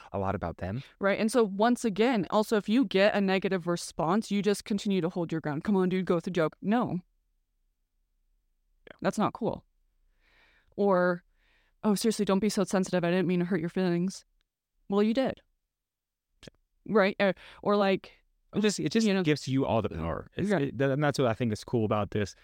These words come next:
Speaker 1: is doing this, is, is boundary setting gives you the power and puts you in the control, like we've been talking.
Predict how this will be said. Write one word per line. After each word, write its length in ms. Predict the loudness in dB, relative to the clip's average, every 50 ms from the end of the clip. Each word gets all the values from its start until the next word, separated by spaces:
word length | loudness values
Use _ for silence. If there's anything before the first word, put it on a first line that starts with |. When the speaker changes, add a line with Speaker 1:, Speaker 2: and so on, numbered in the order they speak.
| -20 -20 -20 _ _ -8
Speaker 1:
is 140 | -8 -4
doing 260 | -2 0 0 2 0 0
this, 220 | 0 -2 -4 -4
is, 200 | -6 -6 -6 -6
is 280 | -4 -2 -2 -2 -2 -2
boundary 320 | -2 0 0 0 -2 -2
setting 300 | -2 0 0 0 0 0
gives 260 | -2 -2 -2 -2 0 -2
you 80 | -2 -2
the 80 | -2
power 200 | -4 -2 -2 -2
and 100 | -2 -4
puts 140 | -8 -8 -6
you 60 | -4
in 40 | -4
the 60 | -4
control, 320 | -6 -12 _ -10 -8 -6 -6
like 100 | -4 -4
we've 80 | -4 -4
been 100 | -4 -4
talking. 180 | -6 -10 -16